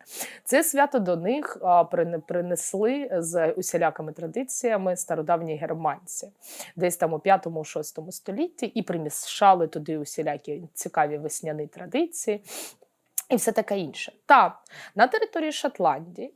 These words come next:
це свято має цікаву назву, яка називається Лана Калех, тобто, а, свято День Старої,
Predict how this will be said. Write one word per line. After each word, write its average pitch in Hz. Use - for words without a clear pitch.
це 247
свято 220
має 277
цікаву 208
назву, 170
яка 208
називається 196
Лана 165
Калех, -
тобто, 285
а, 180
свято 185
День 175
Старої, 170